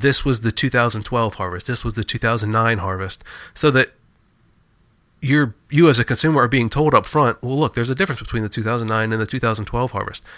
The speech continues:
Sure, they came off the same plants, but the envi-, the envir-, the environmental factors were different this year. Uh, we had a, we had a great harvest. It was very plentiful in two thousand nine. Two thousand twelve, maybe not so much, but that, that, that affects the, the, the, the end result that goes into the bottle. Same with coffee.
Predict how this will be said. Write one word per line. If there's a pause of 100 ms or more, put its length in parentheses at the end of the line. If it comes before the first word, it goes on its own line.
(180)
Sure,
they
came
off
the
same
plants, (140)
but (400)
the
envi-,
the
envir-,
the
environmental
factors
were
different
this
year. (380)
Uh,
we
had
a,
we
had
a
great
harvest.
It
was
very
plentiful
in
two
thousand
nine. (120)
Two
thousand
twelve,
maybe
not
so
much, (460)
but
that,
that,
that
affects
the, (240)
the,
the,
the
end
result
that
goes
into
the
bottle. (380)
Same
with
coffee.